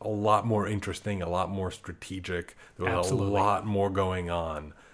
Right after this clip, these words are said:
Speaker 1: than the two-player game. The two-player game was almost, I might even say, a little bit dull.
Speaker 2: I think part of the problem with the two-player game is that we played a two-player game first. We played two
Speaker 1: Yeah.
Speaker 2: rounds of a two-player game for our first playthroughs of the game. And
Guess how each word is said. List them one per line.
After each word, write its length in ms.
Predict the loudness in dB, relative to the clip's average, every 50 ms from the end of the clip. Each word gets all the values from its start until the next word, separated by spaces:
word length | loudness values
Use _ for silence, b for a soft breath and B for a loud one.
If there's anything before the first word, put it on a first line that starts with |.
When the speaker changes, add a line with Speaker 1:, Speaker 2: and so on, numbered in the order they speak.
| B B
Speaker 1:
than 640 | -10 -6 -4 -2 0 0 0 -2 -2 -6 -8 -10 -8
the 80 | -10 -10
two-player 400 | -8 -8 -10 -8 -6 -8 -8 -8
game. 220 | -10 -14 -18 -14 -10
The 100 | -8 -6
two-player 300 | -4 -4 0 2 2 2
game 200 | 2 2 0 0
was 80 | 0 0
almost, 480 | 0 0 2 2 2 0 -2 -6 -12 -20 b b b b b b b -16 -12
I 60 | -8
might 200 | -4 -2 0 0
even 140 | 0 0 0
say, 140 | -2 -2 0
a 60 | 0
little 180 | 0 0 0 0
bit 140 | -2 -4 -4 -6
dull. 300 | -6 -4 -4 -4 -6 -8 -12 _ _ _
Speaker 2:
I 100 | 2 2
think 280 | 4 4 4 2 2 0
part 240 | 2 4 6 8 8
of 100 | 6 6
the 60 | 2 0
problem 500 | 2 2 2 2 2 0 0 -2 -2 -2
with 200 | -2 -4 -4 -4
the 80 | -6 -4
two-player 420 | 0 0 0 2 2 2 2 2
game 260 | 0 0 -2 -2 -2
is 120 | -4 -4 -4
that 100 | -4 -2
we 120 | 0 0 0
played 280 | 2 4 4 4 6
a 60 | 4
two-player 440 | 4 2 0 -2 0 0 0 0 0
game 240 | 0 -2 -4 -6 -6 -8
first. 440 | -8 -10 -10 -8 -8 -10 -12 -12 -16 -10 _
We 80 | -6 -4
played 220 | -2 -2 -2 -2
two 220 | 0 2 2 4 6
Speaker 1:
Yeah. 80 | 6 6
Speaker 2:
rounds 340 | 4 4 2 -2 -4 -8 -10 -8 -6
of 140 | -6 -4
a 40 | -4
two-player 400 | -2 -2 -2 0 0 -2 -4 -4
game 300 | -4 -6 -6 -6 -8 -10 B B B B B B
for 220 | 0 4 4 6 6
our 80 | 4
first 320 | 4 4 2 2 2 0 0
playthroughs 460 | 2 4 4 4 2 2 0 0 0
of 180 | -2 -4 -4
the 80 | -6 -6
game. 440 | -4 -4 -2 -2 -2 -2 -4 -6 -10 b b b b b b b -6 -2
And 420 | 0 2 4 4 4 2 0 -4